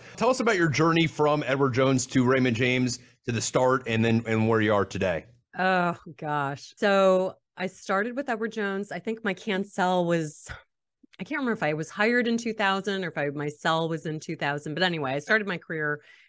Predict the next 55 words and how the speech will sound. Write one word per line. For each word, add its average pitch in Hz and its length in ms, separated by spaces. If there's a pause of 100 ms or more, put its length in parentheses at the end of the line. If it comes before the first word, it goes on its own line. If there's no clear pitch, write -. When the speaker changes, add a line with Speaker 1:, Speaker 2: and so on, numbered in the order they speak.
Speaker 2:
right 214 280
as 190 140
the 175 80
tech 165 300
bubble 147 280
was 143 200
bursting. 135 840 (500)
And 147 720
I 175 60
had 214 140
been 208 100
a 202 60
client 277 480
of 151 140
Edward 139 260
Jones. 92 400
And 151 120
so 151 180
that's 151 440
how 139 640
I 143 640 (640)
started 156 440
my 143 120
career 165 440
there. 101 160
I 98 80
had 147 100
been 170 140
a 208 40
client. 151 720
I, 151 380 (240)
while 175 220
I - 40
was 160 120
teaching 220 320
English, 196 340
actually, 175 340
and 170 80
I 160 40
was 160 100
working 180 240
on 160 80
my 151 100
master's 160 520
degree 151 400
in 143 100
T - 180
sol 131 360
to 156 100
teach 170 240
English 143 400
as 143 140
a - 20
second - 320
language. 156 480